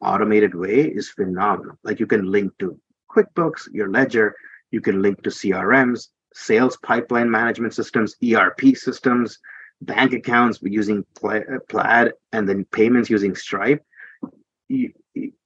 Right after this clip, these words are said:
if you're a sophisticated lender, and we've seen a ton of these pop up, you don't need to ask for financials anymore. You,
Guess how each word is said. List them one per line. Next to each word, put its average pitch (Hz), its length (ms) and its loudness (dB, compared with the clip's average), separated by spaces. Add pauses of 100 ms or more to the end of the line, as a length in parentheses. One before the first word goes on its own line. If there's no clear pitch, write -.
if - 180 -2
you're 196 120 8
a 214 40 6
sophisticated 139 800 0
lender, 117 380 0
and 92 140 -8
we've 98 180 -6
seen 107 140 -4
a 92 140 -6
ton - 260 -2
of 143 120 4
these 104 180 -4
pop - 280 -10
up, 165 260 2 (400)
you 139 120 6
don't 170 220 6
need 151 180 4
to 107 100 0
ask - 180 -6
for - 180 -10
financials 98 480 -4
anymore. - 400 -12 (180)
You, 139 140 6